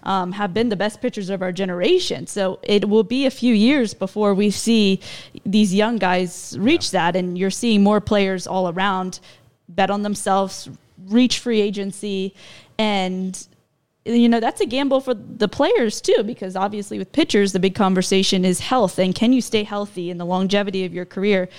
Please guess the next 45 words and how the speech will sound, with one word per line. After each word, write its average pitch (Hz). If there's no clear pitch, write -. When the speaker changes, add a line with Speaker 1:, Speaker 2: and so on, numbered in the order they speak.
Speaker 1:
They're 269
taking 320
a -
gamble 214
on 190
themselves 185
too, 254
like 190
Max 208
Scherzer 254
did 190
when 190
he, 196
you 180
know, 175
declined 180
that, 175
that 180
contract 180
in 175
Detroit. 180
So 185
I'll -
be 359
curious 277
to 202
see 277
because 185
all 233
of 262
these 233
guys 202
are 185
still 208
playing 196
older 180
and 180
still 214
the 185
best 180
pitchers 170
in 165
baseball. 175
Uh, 175
so 190